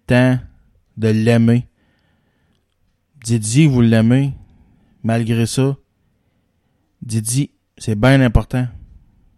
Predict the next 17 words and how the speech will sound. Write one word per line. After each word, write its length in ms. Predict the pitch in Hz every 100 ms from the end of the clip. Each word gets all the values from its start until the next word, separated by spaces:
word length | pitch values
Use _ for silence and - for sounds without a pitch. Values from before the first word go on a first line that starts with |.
| _ _ _ _ _ _ -
Puis, 300 | 113 110 - _ _ _ _ _ _ _ _ _ -
un 200 | 117 120
jour, 420 | 113 131 135 135 165 _ _ _ _ _ _ _ _
mais 200 | 113 117
qu'il 120 | 107 123
ait 80 |
tombé 360 | 113 120 113 123
le 80 | 127
bas 180 | 113 104
fond. 260 | - 113 - - _ _ _ _ _ _ _ _ _ _ _ _ _ _ _ _ -
Mais 300 | 113 139 131
qu'il 140 | 156
ait 160 | 151 143
tombé 400 | 139 123 117 143
d'un 200 | 127 110
bas 160 | 110
fond. 300 | 104 120 127